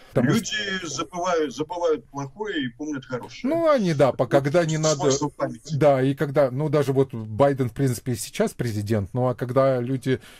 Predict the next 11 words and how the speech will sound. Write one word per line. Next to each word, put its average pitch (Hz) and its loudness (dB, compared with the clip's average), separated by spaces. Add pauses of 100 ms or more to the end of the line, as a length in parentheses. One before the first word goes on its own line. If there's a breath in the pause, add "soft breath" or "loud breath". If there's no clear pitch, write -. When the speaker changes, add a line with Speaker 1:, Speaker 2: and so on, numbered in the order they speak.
Speaker 1:
не 135 0
чувствуют, 131 -2
что - -2
они 123 0
привязаны 120 0
к - -10
нему 120 0
еще 120 -4
на 123 0
четыре 131 -2
года, 139 0